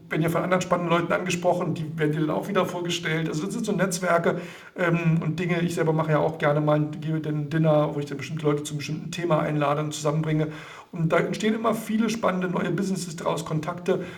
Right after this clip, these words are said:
Und im Endeffekt danken es die Leute auch und sagen, „Mensch, den habe ich beim Tilo kennengelernt oder den hat mir der Tilo vorgestellt.“ Und das ist nicht, ähm, zu unterschätzen. Deswegen, diese beiden Themen, so Geld und Netzwerk, hängen da ein bisschen auch, auch miteinander zusammen und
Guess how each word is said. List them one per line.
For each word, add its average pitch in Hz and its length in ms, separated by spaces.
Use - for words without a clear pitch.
Und 165 80
im 160 60
Endeffekt 202 420
danken 170 220
es - 80
die 208 80
Leute 175 320
auch - 100
und 165 100
sagen, 165 180
„Mensch, - 380
den 156 140
habe 156 120
ich 156 40
beim 143 160
Tilo 190 220
kennengelernt 165 560
oder 143 100
den 151 100
hat 151 100
mir 147 80
der 139 100
Tilo 170 220
vorgestellt.“ 160 560
Und 151 80
das 143 100
ist 143 100
nicht, - 260
ähm, 160 360
zu - 100
unterschätzen. 160 420
Deswegen, 170 320
diese 156 140
beiden 165 380
Themen, 190 280
so 165 80
Geld 165 300
und 165 100
Netzwerk, 180 420
hängen 185 140
da 175 80
ein 160 80
bisschen 180 160
auch, - 400
auch - 220
miteinander 170 420
zusammen 156 380
und 160 140